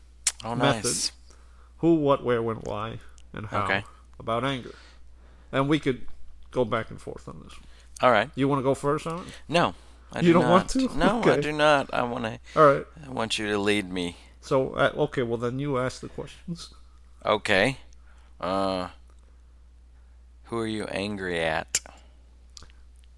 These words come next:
Speaker 2: Most of the time, I guess, uh,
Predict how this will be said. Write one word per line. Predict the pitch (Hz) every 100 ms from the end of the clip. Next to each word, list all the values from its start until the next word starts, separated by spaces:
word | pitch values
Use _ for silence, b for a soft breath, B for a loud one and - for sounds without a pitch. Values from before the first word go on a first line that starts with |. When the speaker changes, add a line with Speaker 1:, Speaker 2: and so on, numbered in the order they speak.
| - - - - -
Speaker 2:
Most | 139 135 139 139 185 196
of | 226
the | 185
time, | 143 160 165 156 143
I | 120
guess, | 110 127 123 - - - - - - - b b b b b b b b -
uh, | 107 113 120